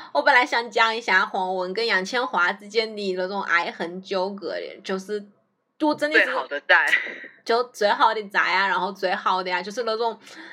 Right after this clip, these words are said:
Speaker 1: 那种一开始就放不下，然后到，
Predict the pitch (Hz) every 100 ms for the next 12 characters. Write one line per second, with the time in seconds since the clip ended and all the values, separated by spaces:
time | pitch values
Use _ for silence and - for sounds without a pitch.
0 | - - 226 294 240 208 294 302 240 226
1 | 185 214 208 202 165 175 - 196 196 190
2 | 196 202 180 180 185